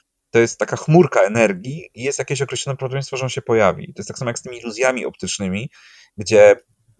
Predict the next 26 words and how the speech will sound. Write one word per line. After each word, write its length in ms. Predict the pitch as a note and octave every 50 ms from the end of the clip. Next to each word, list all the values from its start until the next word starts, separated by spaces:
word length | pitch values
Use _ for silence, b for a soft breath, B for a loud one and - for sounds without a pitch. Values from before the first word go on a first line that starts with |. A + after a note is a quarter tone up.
| - _ _ _ _ _ - -
jak 140 | A2 - -
patrzymy 460 | G#2+ F#2+ - - C#3 C#3 B2+ A#2+ G#2
w 40 | A#2
jeden 240 | A#2+ A#2 A#2 G#2+ G2+
punkt, 360 | - C3+ D3+ D#3+ - - -
to, 420 | - B2 B2 B2 B2+ A#2+ - _ _ _ _ _ _ _ _ _ _ -
to 120 | C3 A#2
wi-, 140 | A2 A2 - -
widzimy 640 | - - - G#2 G#2+ A2 C3+ C#3+ C3+ B2+ A#2 -
ten 160 | - A2+ G2+
punkt 300 | - C3+ B2 G#2+ - -
jako 160 | G#2+ - -
biały, 400 | - - A#2+ C3+ E3+ F3 E3+ D#3
a 60 | - B2+
dookoła 300 | B2 A#2+ - - B2+ A#2+
widzimy 260 | A2+ A#2 A#2+ A#2+ A#2
szare. 340 | - - G2+ D#2+ E2 F2+ -
Jak 140 | F2+ F2+ -
chcemy 320 | - - A#2 A2+ G#2+ G#2 B B B B B B B B B B
sobie 320 | - - A#2+ G2+ A2 G#2+ -
popatrzeć 420 | - - - A2+ - - A2 -
na 60 | G#2+
ten 140 | - - G#2+
szary 220 | - A#2 A2 A2
punkt, 280 | - - F3 F3 - -
to, 140 | D3+ C#3+